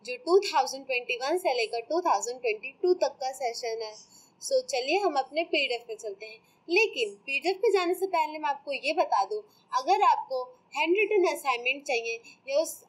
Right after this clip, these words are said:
assignment का पीडीएफ़ चाहिए, तो आप हमसे contact कर सकते हैं हमारे WhatsApp number पे, नहीं तो आप हमें नीचे comment करके भी बता सकते हैं। मैं एक बात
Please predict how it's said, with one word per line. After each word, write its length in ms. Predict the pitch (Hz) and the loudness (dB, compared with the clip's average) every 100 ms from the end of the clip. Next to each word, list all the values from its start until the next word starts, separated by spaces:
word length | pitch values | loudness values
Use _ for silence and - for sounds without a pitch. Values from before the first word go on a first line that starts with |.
| - | -6
assignment 580 | 262 - 247 240 277 285 | -6 0 0 0 -4 -2
का 80 | 294 | -4
पीडीएफ़ 520 | 294 302 302 339 415 | -2 0 2 2 0
चाहिए, 480 | - 311 240 226 226 - - _ _ | 0 -2 0 -4 -8 -10 -20 _ _
तो 60 | 311 | -2
आप 140 | 302 302 | -2 -4
हमसे 200 | 285 311 | -8 -6
contact 480 | 277 240 240 254 _ | -4 -4 -2 -6 _
कर 220 | 285 339 | 0 0
सकते 340 | 349 302 - | 0 -2 -4
हैं 140 | 254 254 | -6 -6
हमारे 340 | 233 214 208 | -4 -4 -4
WhatsApp 380 | 202 214 330 320 | -8 -6 -4 -4
number 300 | 320 302 302 | -6 -4 -6
पे, 200 | 285 285 | -4 -8
नहीं 160 | 247 | -6
तो 120 | 233 214 | -2 -4
आप 100 | 208 | -4
हमें 180 | 208 202 | -10 -8
नीचे 300 | 190 190 311 | -8 -8 -4
comment 420 | 285 480 453 - | -4 -4 -6 -6
करके 240 | 185 214 | -8 -6
भी 120 | 240 | -8
बता 220 | 262 247 180 | -6 -6 -6
सकते 340 | - 190 196 | -8 -20 -20
हैं। 200 | 190 190 _ - - - | -20 -20 _ -20 -20 -4
मैं 80 | 277 | -2
एक 100 | 285 | 0
बात 160 | 339 | 0